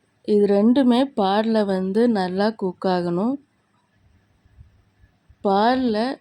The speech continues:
நல்லா குக் ஆனதன் பிறகு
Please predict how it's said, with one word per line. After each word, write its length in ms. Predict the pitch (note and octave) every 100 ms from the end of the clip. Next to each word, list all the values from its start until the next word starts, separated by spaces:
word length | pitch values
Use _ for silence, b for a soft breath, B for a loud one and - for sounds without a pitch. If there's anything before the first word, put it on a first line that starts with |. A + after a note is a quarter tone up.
| -
நல்லா 680 | G3+ G3 G3+ A3 A#3 - _ _ _ _ _ _ _ _ _ _ _ _
குக் 300 | - G#3+ G#3
ஆனதன் 420 | A#3 A#3 A3+ G#3 G3+
பிறகு 600 | F#3+ F3+ F3+ F#3 A#3